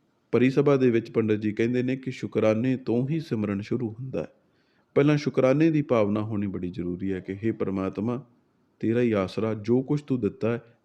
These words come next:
ਤੇਰਾ ਧੰਨਵਾਦ, ਤੇਰੀ ਮਿਹਰਬਾਨੀ, ਤੇਰਾ ਸ਼ੁਕਰ ਹੈ।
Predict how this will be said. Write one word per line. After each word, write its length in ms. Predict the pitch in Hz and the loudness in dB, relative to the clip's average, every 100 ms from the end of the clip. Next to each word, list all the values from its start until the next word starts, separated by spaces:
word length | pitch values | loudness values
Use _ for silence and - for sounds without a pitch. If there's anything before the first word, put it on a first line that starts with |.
| _ | _
ਤੇਰਾ 240 | 131 131 110 - | 0 0 0 -2
ਧੰਨਵਾਦ, 400 | 85 85 80 - _ _ | -4 -4 -8 -10 _ _
ਤੇਰੀ 260 | - 135 120 | -2 0 0
ਮਿਹਰਬਾਨੀ, 560 | 90 92 92 90 95 107 | -2 -2 -4 -6 -6 -6
ਤੇਰਾ 140 | - 135 | -4 -4
ਸ਼ੁਕਰ 420 | - 107 - 131 - | -2 -4 -2 -4 -6
ਹੈ। 100 | - | -20